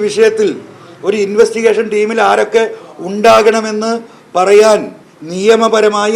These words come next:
അധികാരമുണ്ടെങ്കിൽ ബഹുമാനപ്പെട്ട കോടതി അങ്ങനെ ചെയ്യണമെന്ന് ഈ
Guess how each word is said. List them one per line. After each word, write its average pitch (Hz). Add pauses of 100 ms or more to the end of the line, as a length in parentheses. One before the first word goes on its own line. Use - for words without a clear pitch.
അധികാരമുണ്ടെങ്കിൽ 208 (880)
ബഹുമാനപ്പെട്ട 202 (120)
കോടതി 196
അങ്ങനെ 214 (120)
ചെയ്യണമെന്ന് 208 (440)
ഈ 196